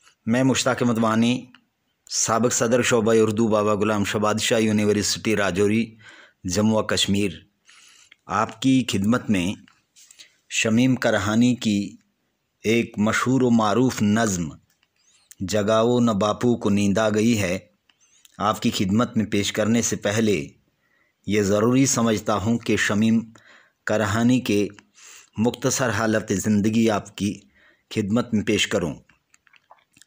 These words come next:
शमीम करहानी का असल नाम सैयद शमसुद्दीन हैदर था और तखल्लुस शमीम वो किया करते थे। वो आठ जून उन्नीस सौ तेरह ईस्वी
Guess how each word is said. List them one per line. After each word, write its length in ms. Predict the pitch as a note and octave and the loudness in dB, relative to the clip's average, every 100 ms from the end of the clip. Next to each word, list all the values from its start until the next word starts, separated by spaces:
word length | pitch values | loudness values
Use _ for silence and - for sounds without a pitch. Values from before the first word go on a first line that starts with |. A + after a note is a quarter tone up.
| _ _ _ _ - | _ _ _ _ -8
शमीम 380 | - A2 C3 C3+ | -2 2 4 2
करहानी 460 | C3 A#2 G#2+ B2 | 2 0 2 2
का 120 | C3 B2 | 2 0
असल 400 | G2+ - A#2+ G2+ | 0 -2 -2 -2
नाम 300 | A2+ A2+ A#2+ A#2 _ - - | 0 0 -2 -6 _ -20 -10
सैयद 420 | - A2 B2 C3 | -4 0 0 0
शमसुद्दीन 680 | B2 A#2+ A#2 G#2+ A2 G2+ A2 | 0 0 0 0 0 0 0
हैदर 320 | G2+ G#2+ A2+ | 0 0 -2
था 180 | G2 G2 G#2+ - _ _ _ _ _ _ _ _ _ _ | -2 -4 -6 -10 _ _ _ _ _ _ _ _ _ _
और 200 | G#2+ G#2+ G2 - | -2 -2 -2 -6
तखल्लुस 440 | A2+ A#2+ A#2+ A#2 - - _ _ - | -2 0 2 0 -4 -8 _ _ -6
शमीम 500 | - A2+ B2 B2 E2+ - _ _ _ - | -2 2 4 2 0 -8 _ _ _ -8
वो 120 | F#2+ G#2 | -4 -2
किया 280 | A2+ G#2+ G2+ | 0 0 0
करते 360 | G#2 F#2 A#2+ | -4 -2 -2
थे। 180 | A2 C3+ C3+ - - - _ - | 0 -2 -4 -14 -20 -20 _ -6
वो 100 | G#2 | 0
आठ 220 | A#2 A#2+ | 2 0
जून 300 | G2 B2 C3 | 0 2 4
उन्नीस 300 | C3 A#2+ B2 | 4 4 2
सौ 120 | - A2+ | 2 -2
तेरह 260 | - A#2 A#2 | 0 0 2
ईस्वी 360 | A2+ - B2 | 0 0 0